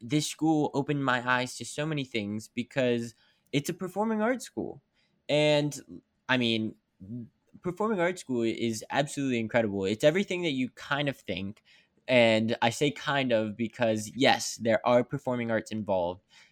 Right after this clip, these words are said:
However, there are <laughs> academics still involved. <laughs> It is not just performing arts. Um, and I get that question all the time. So, <laughs> so a performing arts school is you have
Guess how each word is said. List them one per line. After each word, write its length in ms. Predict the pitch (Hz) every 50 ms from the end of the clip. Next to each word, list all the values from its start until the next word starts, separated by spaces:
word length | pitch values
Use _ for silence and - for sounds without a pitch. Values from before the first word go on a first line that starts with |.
| _ -
However, 680 | 127 127 127 - - 127 127 113 107 104 95 92 98 98 _ - - _ -
there 220 | 123 123 113 -
are 180 | 131 147 151 123
<laughs> 40 | -
academics 680 | 143 - - - 165 135 120 135 127 120 113 110 -
still 240 | - - - 135 127
involved. 640 | 120 120 120 110 117 110 95 85 80 95 117 120 156
<laughs> 0 |
It 300 | 147 196 180 165 180 156
is 140 | 165 147 143
not 340 | 143 143 147 147 147 143 113
just 480 | 123 143 151 151 151 139 135 - -
performing 460 | - 151 135 143 139 131 131 127 127 120
arts. 280 | 110 95 87 - - - - - - - - - -
Um, 500 | 147 143 135 131 127 127 127 123 131 113
and 180 | 131 202 - -
I 140 | - 151 147
get 160 | 139 151 147
that 160 | - 151 151 -
question 340 | 151 135 135 - 139 127 - - _ _ -
all 300 | 131 127 127 123 127 127
the 120 | 120 123
time. 400 | 117 - 120 110 98 78 85 95 _ - - _ _ _ _
So, 680 | - - 170 165 160 156 151 147 143 143 139 139 127 - - _ _ _ _ _ _ _ _ _ _ _ _ -
<laughs> 920 | 196 170 170 - 226 - - 233 208 202 - 226 254 254 262 277 277 226
so 260 | - - 208 190 180 180
a 100 | 180 180
performing 440 | 190 185 175 190 196 196 202 196
arts 160 | 185 180 170 -
school 220 | - 175 165 165
is 340 | 156 127 156 147 143 131 147
you 100 | 147 147
have 340 | 156 139 135 135 135 127